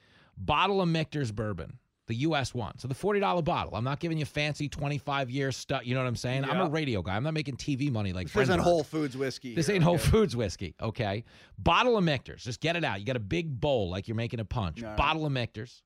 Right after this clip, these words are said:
Speaker 1: okay? Twenty-four ounce bottle of apple cider.
Speaker 2: Okay.
Speaker 1: Boom. So it's an easy mix so far.
Speaker 2: No problem.
Speaker 1: Two cans of ginger beer.
Speaker 2: All right.
Speaker 1: Boom
Speaker 2: Yep.
Speaker 1: and boom.
Speaker 2: Yep. You go
Speaker 1: Okay.
Speaker 2: kick there.
Speaker 1: Five ounces of lemon juice.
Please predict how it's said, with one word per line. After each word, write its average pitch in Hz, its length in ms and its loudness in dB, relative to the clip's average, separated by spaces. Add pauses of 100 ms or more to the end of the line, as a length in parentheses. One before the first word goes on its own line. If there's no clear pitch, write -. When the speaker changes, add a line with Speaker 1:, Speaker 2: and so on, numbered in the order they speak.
(120)
Speaker 1:
okay? 104 460 -6 (420)
Twenty-four 190 520 0
ounce 170 220 -2
bottle 151 320 0
of 139 80 -6
apple 156 260 -4
cider. - 400 -12 (480)
Speaker 2:
Okay. 113 300 -8
Speaker 1:
Boom. 185 460 2
So 139 120 -6
it's 147 120 -6
an - 60 -8
easy 220 220 0
mix 240 260 0
so 110 140 0
far. - 340 -12 (360)
Speaker 2:
No 120 100 -16
problem. 135 380 -8
Speaker 1:
Two 220 300 0
cans 196 480 -2
of 170 80 -2
ginger 123 360 -2
beer. 71 300 -12 (500)
Speaker 2:
All 156 100 -10
right. 202 160 -6 (120)
Speaker 1:
Boom 196 460 0
Speaker 2:
Yep. 135 100 -6
Speaker 1:
and 190 220 0
boom. 151 380 2
Speaker 2:
Yep. 139 180 -8 (240)
You 120 80 -2
go 139 60 -6
Speaker 1:
Okay. 135 260 -2
Speaker 2:
kick 165 240 -6
there. 160 340 -10
Speaker 1:
Five 185 560 2
ounces 170 560 0
of 120 160 -4
lemon 127 340 2
juice. - 400 -12